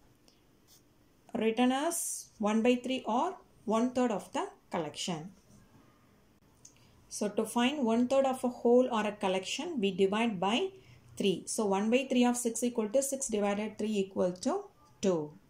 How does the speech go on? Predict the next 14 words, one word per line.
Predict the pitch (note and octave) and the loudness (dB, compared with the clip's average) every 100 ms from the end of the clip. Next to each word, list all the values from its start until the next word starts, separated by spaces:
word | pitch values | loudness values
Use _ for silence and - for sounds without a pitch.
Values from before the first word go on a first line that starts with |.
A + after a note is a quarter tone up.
| _ _ _ _ _ _ _ _ | _ _ _ _ _ _ _ _
So | - - G3 | -6 -4 -2
to | F#3+ | -2
find | F3+ - G#3+ A#3+ C#4+ B3+ - | -4 -2 2 2 2 -6 -6
half, | A#3+ B3 D4 E4+ - | 0 2 2 -2 -2
we | F3+ | 0
have | F#3+ G3 G3 | 2 0 0
to | G3 | 0
divide | F#3 F#3+ G#3 A3+ | 0 2 2 0
by | F#3+ F3+ F3+ - | 0 -2 -2 -2
two. | B3+ F4 F#4+ - - - - | 0 0 -4 -12 -20 -12 -4
And | F#3 F3+ | -4 0
to | F#3 | -2
find | F3+ - A3+ A#3+ C4+ F#3+ | -2 -2 0 2 2 0
one | F#3+ A3+ | 2 0